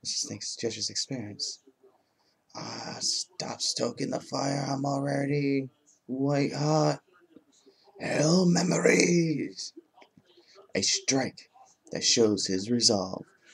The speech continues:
Oh, let's go to the color spreads. These look good. I love her, but we can keep with the color spreads. Come to life. Yeah. I'll use one of my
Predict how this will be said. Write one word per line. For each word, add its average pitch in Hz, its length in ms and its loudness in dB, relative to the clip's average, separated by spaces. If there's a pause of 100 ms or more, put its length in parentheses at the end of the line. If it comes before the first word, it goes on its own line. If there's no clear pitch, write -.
(3250)
Oh, 95 500 2
let's 95 200 0
go 117 140 4
to 92 80 8
the - 80 -2
color 120 240 8
spreads. - 340 0
These 101 220 -4
look - 120 -10
good. 95 260 2 (360)
I - 80 0
love 65 280 -2
her, - 340 2
but - 120 -4 (120)
we 107 140 -4
can 110 100 -4
keep - 180 -4
with - 80 -6
the - 60 -12
color - 140 0
spreads. - 280 -4 (1300)
Come 123 180 0
to 123 160 0
life. 123 460 2 (1120)
Yeah. 123 920 -6 (1000)
I'll 95 160 -2
use 101 280 -2
one 107 140 -10
of 107 60 -14
my - 140 -14